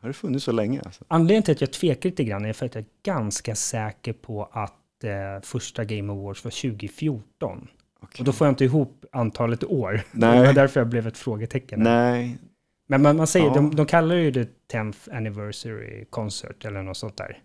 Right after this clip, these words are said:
Speaker 1: Okej. Ja, men det
Speaker 2: Eh.
Speaker 1: måste det ju vara.
Speaker 2: <laughs> Ja, ja, men jag tycker också det. Så, ja,
Speaker 1: Bara,
Speaker 2: man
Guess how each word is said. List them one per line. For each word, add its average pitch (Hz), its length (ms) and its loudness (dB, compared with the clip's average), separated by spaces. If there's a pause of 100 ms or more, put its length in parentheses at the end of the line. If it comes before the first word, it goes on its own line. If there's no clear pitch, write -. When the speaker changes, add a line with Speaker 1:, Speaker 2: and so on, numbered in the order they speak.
(140)
Speaker 1:
Okej. 104 500 -8 (160)
Ja, 95 60 -10
men 92 60 -4
det 95 80 -4
Speaker 2:
Eh. 110 60 -4
Speaker 1:
måste 117 260 -6
det - 40 -8
ju 120 60 -8
vara. - 200 -14 (160)
Speaker 2:
<laughs> - 220 2
Ja, 214 280 12
ja, 185 80 12
men 196 140 10
jag 196 120 10
tycker 202 200 4
också 185 240 2
det. 98 180 0
Så, - 160 -6
ja, 110 60 -2 (140)
Speaker 1:
Bara, 135 200 4
Speaker 2:
man 165 100 6